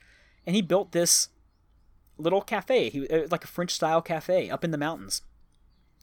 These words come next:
And the people, the staff there were so friendly, and they could speak English well enough, and we had a great little conversation,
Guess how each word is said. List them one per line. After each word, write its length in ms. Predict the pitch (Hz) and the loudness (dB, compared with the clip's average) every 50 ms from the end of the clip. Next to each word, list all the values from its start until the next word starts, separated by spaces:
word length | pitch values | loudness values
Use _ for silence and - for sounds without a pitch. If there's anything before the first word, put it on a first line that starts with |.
| - - - - - - | -20 -20 -20 -20 -20 -16
And 220 | - - 214 226 226 | -10 -6 -4 -2 -2
the 60 | 233 | -2
people, 300 | - - 254 247 226 240 | -2 -4 -6 -4 -4 -6
the 100 | 220 202 | -4 -4
staff 260 | - - 208 202 196 | -4 -2 -2 -2 0
there 160 | - 226 214 | 2 2 2
were 80 | 208 220 | 2 0
so 240 | 214 - - 175 208 | 0 2 4 2 2
friendly, 480 | - - - 151 208 226 220 190 156 | 2 0 -2 0 0 2 2 2 0
and 100 | 135 120 | 0 0
they 80 | 127 151 | -2 -2
could 140 | - 185 170 | -4 -4 -4
speak 260 | - - 156 - - | -4 -2 -2 -2 -2
English 340 | 139 131 139 156 170 165 - | -4 -2 0 0 0 0 0
well 180 | 143 131 156 | -2 -2 -2
enough, 320 | 160 135 127 165 214 - - | -2 -2 -2 -4 -4 -4 -6
and 120 | 131 123 | -8 -6
we 120 | 139 143 139 | -6 -4 -2
had 120 | 156 147 | -2 -2
a 60 | 143 | -4
great 240 | 120 120 120 135 151 | -4 -4 -4 -2 -2
little 160 | 156 151 143 | 0 -2 -2
conversation, 760 | - - 147 135 135 127 - - 120 120 - - 170 185 202 | -2 -4 -6 -6 -6 -6 -4 -4 -4 -4 -2 -2 -2 -4 -4